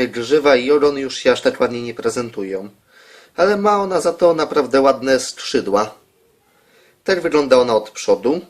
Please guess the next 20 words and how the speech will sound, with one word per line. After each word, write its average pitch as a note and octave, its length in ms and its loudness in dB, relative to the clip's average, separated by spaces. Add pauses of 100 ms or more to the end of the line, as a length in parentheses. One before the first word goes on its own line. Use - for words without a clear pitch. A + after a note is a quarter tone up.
(420)
tak D3 200 -2
od A#2+ 140 -6
drugiego A#2 420 -2
boku, A2 460 2 (520)
a D#3+ 100 -4
tak G3+ 220 0
od F3+ 180 -2
tyłu. F#2+ 360 -2 (1500)
Figurka F3+ 500 2
Cadence G3 480 0
prezentuje D3 460 -4
się D3+ 160 -4
naprawdę C3+ 480 0
bardzo B2+ 360 -2
ładnie. G#2+ 480 -2 (560)
Ma F#3 200 2
ona D#3+ 200 2
dobrze D3 340 2
pomalowane C3 760 0
skrzydła. G#2 680 -4